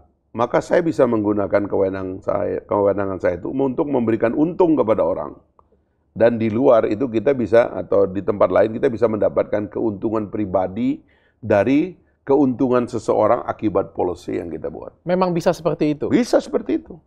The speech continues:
Speaker 1: Memang kickback kan datangnya dari situ. Makanya kan kekuasaan itu semakin absolut, ya, artinya uncontrollable,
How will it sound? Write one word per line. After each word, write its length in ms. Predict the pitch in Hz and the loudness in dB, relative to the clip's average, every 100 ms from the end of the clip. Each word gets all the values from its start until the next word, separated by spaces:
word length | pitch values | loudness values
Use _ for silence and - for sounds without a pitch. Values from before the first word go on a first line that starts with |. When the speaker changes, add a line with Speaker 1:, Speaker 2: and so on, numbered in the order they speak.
| _ | _
Speaker 1:
Memang 320 | - 123 165 165 - _ - | -4 -4 -4 -12 -16 _ -8
kickback 480 | 143 123 127 151 - | -6 0 2 2 2
kan 160 | 202 | 4
datangnya 320 | 160 117 113 | 4 4 2
dari 240 | 120 104 90 | 2 2 0
situ. 240 | 98 95 | -2 -2
Makanya 400 | 113 110 135 165 | 0 4 2 4
kan 240 | 165 160 139 _ _ _ _ _ _ _ - | 2 2 -4 _ _ _ _ _ _ _ -2
kekuasaan 480 | 143 - 165 196 185 | 0 2 2 4 2
itu 320 | 165 127 110 | 2 2 2
semakin 560 | 123 - 139 127 - 127 | 2 2 2 2 0 2
absolut, 640 | 120 95 113 104 107 - _ _ | 0 0 0 2 0 -4 _ _
ya, 240 | 85 78 - - | -4 -4 -6 -10
artinya 640 | - 95 110 104 107 101 - _ _ - | -4 -4 -2 0 2 0 -2 _ _ -4
uncontrollable, 1120 | 107 107 - 107 104 113 101 92 85 90 | -2 0 0 0 0 2 2 0 -2 -4